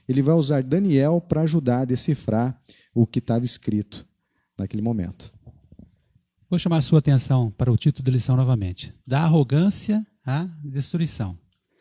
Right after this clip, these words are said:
Speaker 2: A arrogância aqui está se referindo à arrogância de Belsazar. Ele realmente era muito arrogante. Pra estar fazendo essa festa usando,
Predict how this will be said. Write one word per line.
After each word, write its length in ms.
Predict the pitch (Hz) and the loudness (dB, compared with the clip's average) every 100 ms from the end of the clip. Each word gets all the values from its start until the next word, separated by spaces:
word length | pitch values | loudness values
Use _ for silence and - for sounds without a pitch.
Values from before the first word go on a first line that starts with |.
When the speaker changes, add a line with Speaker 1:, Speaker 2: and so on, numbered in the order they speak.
| _ _ _ _ | _ _ _ _
Speaker 2:
A 120 | 160 139 | -2 2
arrogância 420 | 135 131 143 139 | 4 2 0 -2
aqui 120 | - | -4
está 240 | 147 - | -6 -4
se 100 | 143 | -2
referindo 520 | 131 120 120 131 156 147 | -2 -2 -2 -2 -4 -2
à 20 | |
arrogância 480 | 127 117 143 - 156 | -2 -2 -4 -6 -6
de 160 | 110 | -6
Belsazar. 640 | 143 170 - 170 113 95 - _ _ _ _ - | -4 -4 -4 -8 -8 -12 -16 _ _ _ _ -4
Ele 300 | 170 226 170 | 0 0 0
realmente 560 | 123 151 135 123 147 170 | -2 -4 -4 -6 -6 -8
era 140 | 151 | -6
muito 420 | 110 120 180 170 | -6 -4 -4 -4
arrogante. 640 | 120 110 104 90 - - _ _ _ 127 - _ _ _ - | -4 -4 -6 -10 -14 -20 _ _ _ -20 -20 _ _ _ -10
Pra 120 | 123 | -6
estar 260 | 127 - 156 | -6 -4 -4
fazendo 400 | 156 127 131 123 | -4 -4 -4 -6
essa 180 | - 120 | -6 -8
festa 560 | - 131 117 - 123 - | -4 -4 -4 -6 -14 -8
usando, 580 | 117 98 156 170 151 | -8 -4 -4 -4 -8